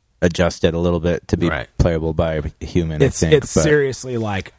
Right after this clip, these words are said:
Speaker 2: next to impossible for a human to play that.
Speaker 1: Yeah.
Speaker 2: I, I haven't seen many guys do it.
Speaker 1: Yeah, there's,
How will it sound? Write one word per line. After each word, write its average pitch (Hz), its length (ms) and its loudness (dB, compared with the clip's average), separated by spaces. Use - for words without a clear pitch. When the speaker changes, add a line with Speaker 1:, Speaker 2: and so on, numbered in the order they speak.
Speaker 2:
next 127 420 0
to 139 80 2
impossible 101 500 -4
for 95 180 -2
a 87 60 -2
human 95 440 -2
to 87 80 -8
play 82 220 -4
that. 57 260 -8
Speaker 1:
Yeah. 82 440 0
Speaker 2:
I, 131 200 2
I 135 120 0
haven't 147 200 -2
seen 143 180 -8
many 113 220 -2
guys 95 240 -6
do 85 180 -6
it. 62 140 -12
Speaker 1:
Yeah, 90 320 2
there's, 104 540 -2